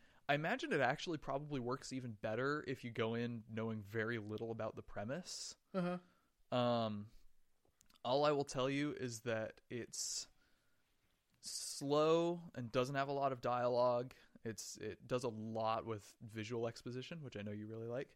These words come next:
Speaker 2: Mm-hmm.
Speaker 1: Um, and it stars Joaquin Phoenix with a beard who likes beating people to death with a hammer.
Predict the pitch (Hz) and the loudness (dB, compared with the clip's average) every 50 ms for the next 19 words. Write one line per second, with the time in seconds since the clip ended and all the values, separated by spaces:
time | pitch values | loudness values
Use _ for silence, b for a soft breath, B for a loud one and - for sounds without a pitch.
0 | - 185 190 185 190 202 214 - - _ _ _ _ _ - 127 127 123 120 117 | -8 -4 -2 0 0 0 -2 -6 -10 _ _ _ _ _ 0 2 4 4 4 4
1 | 117 113 110 110 107 - - - 120 120 - - - - 131 120 120 117 117 - | 2 0 -2 -4 -6 -10 -8 -6 -4 -4 -4 -4 0 4 6 6 6 6 4 4
2 | - 135 - - 131 120 107 - 151 170 220 220 - - - - - - - - | 2 2 2 0 -2 -6 -4 -4 -4 -4 -4 -6 -6 -8 -8 -8 -8 -10 -14 -20
3 | - - - 123 117 107 - - - - 113 110 110 110 110 107 104 101 - 120 | -18 -8 -4 -2 -2 -2 -2 -6 -6 -2 -2 0 0 -2 -2 -4 -6 -6 -4 -2
4 | 131 147 156 151 147 147 - 139 123 120 120 117 117 113 110 - - 123 120 123 | 0 0 0 -2 -4 -4 -4 -4 -4 -4 -4 -4 -6 -6 -8 -8 -8 -8 -8 -6
5 | 127 127 120 - - 131 - 135 127 127 131 127 120 - - 123 127 120 127 113 | -6 -8 -10 -10 -10 -10 -8 -6 -4 -2 -2 -4 -4 -4 -4 -4 -2 -2 -2 -2
6 | 101 98 101 | -4 -4 -8